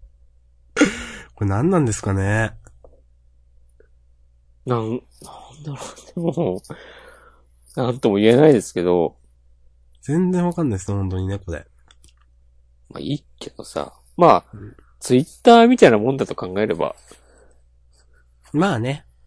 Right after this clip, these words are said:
Speaker 2: 何を書いても自由なんでね。
Speaker 1: そうですね。そうそう。確かに。うん。
Speaker 2: うん。
Speaker 1: 他は何かありました？
Speaker 2: 他はいいんじゃないですかね。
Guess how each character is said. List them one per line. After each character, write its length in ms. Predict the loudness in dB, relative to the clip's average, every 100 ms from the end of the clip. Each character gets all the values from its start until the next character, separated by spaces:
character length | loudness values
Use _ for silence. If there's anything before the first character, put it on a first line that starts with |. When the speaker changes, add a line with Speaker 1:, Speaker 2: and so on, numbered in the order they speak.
| _
Speaker 2:
何 200 | -6 -2
を 100 | -2
書 80 | -2
い 60 | -2
て 80 |
も 80 | -6
自 160 | -4 0
由 220 | 2 2
な 60 | 0
ん 100 | -8
で 0 |
ね。 20 |
Speaker 1:
そ 20 |
う 0 |
で 60 | -6
す 0 |
ね。 200 | -4 -6 _ -14
そ 200 | -8 -8
う 40 |
そ 340 | -8 -12 -12 -16
う。 140 | -20 _ _ -20 -20 -20 _ -16
確 220 | -14 -10
か 120 | -10
に。 160 | -10 -12 _
う 80 | -14
ん。 240 | -14 -18 -20 _ _ _
Speaker 2:
う 80 | -12
ん。 160 | -12 -14 _ _ _ _ _ _ _ _ _ _ _ _ _ _ _ _ _ _ _
Speaker 1:
他 240 | -18 -10 -6
は 100 | -6
何 180 | -6 -8
か 220 | -8 -6
あ 60 |
り 100 | -6
ま 140 | -8 -10
し 120 | -12
た？ 400 | -12 -12 -12 -14 -20 -20 _ _ _ _ _ _ _ _ _ _ -14
Speaker 2:
他 320 | -14 -10 -8
は 300 | -4 -2 -2
い 40 |
い 20 | -2
ん 100 | -2
じ 80 |
ゃ 40 | -4
な 40 |
い 20 |
で 40 | -4
す 80 | -10
か 100 | -4
ね。 200 | -4